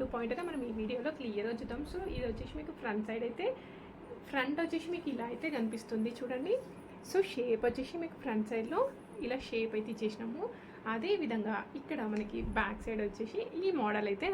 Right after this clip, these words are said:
కనిపిస్తుంది. అదేవిధంగా ఇక్కడికి చిన్నగా ఇలా హ్యాండ్స్ అయితే కనిపిస్తూ ఉంటాయి. So ఇది వచ్చేసి మనకి బ్యాక్ సైడ్ ప్యాటర్న్. మనం ఏ విధంగా కట్ చేసుకోవాలి, ఏ విధంగా స్టిచ్ చేసుకోవాలి అనేది each and every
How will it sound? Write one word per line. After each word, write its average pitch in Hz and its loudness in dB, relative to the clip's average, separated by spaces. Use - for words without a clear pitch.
కనిపిస్తుంది. 208 0
అదేవిధంగా 233 -2
ఇక్కడికి 240 -2
చిన్నగా 233 2
ఇలా 226 -2
హ్యాండ్స్ 214 -2
అయితే 247 -10
కనిపిస్తూ 226 -8
ఉంటాయి. 220 -8
So 381 -2
ఇది 262 4
వచ్చేసి 233 -2
మనకి 247 0
బ్యాక్ 247 6
సైడ్ 208 0
ప్యాటర్న్. 196 -4
మనం 302 -2
ఏ - 2
విధంగా 233 -2
కట్ 214 0
చేసుకోవాలి, 220 -4
ఏ - 2
విధంగా 220 0
స్టిచ్ 202 -6
చేసుకోవాలి 220 -2
అనేది 269 -4
each 277 -4
and 226 0
every 208 -4